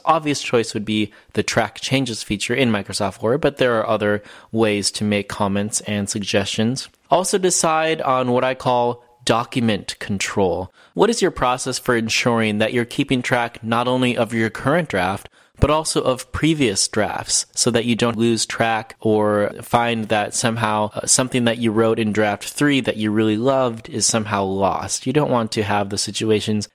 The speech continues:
and you can easily avoid them by, for example, starting a labeling system, draft one, draft two, draft three, et cetera.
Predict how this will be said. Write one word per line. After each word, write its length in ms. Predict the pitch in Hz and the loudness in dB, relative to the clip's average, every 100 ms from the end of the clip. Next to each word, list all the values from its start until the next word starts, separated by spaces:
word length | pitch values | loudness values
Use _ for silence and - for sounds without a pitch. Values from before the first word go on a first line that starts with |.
| _ | _
and 160 | 127 | 0
you 60 | 127 | 2
can 180 | - 139 | 0 0
easily 400 | 180 180 156 135 | 2 2 2 2
avoid 320 | 117 110 104 | 2 0 2
them 200 | 107 104 | 0 0
by, 360 | 104 101 101 101 | 0 2 0 -2
for 160 | - 120 | -2 0
example, 440 | 110 113 104 110 | 2 -2 0 0
starting 460 | - 117 113 110 110 | 0 0 0 -2 -2
a 100 | 113 | -2
labeling 580 | 110 107 110 107 104 92 | 0 2 2 0 -2 -2
system, 480 | 95 92 - 90 90 | -6 -6 -8 -8 -6
draft 400 | 107 107 101 - | 0 0 0 -8
one, 460 | 101 98 98 95 95 | -6 -4 -4 -8 -4
draft 380 | 110 107 101 - | 0 0 -2 -8
two, 440 | - 98 90 90 - | -6 -4 -4 -8 -2
draft 360 | 110 95 - | 0 0 -6
three, 280 | - 95 92 | -8 -6 -6
et 120 | 101 - | -6 -2
cetera. 480 | - 107 95 85 | 0 0 -2 -4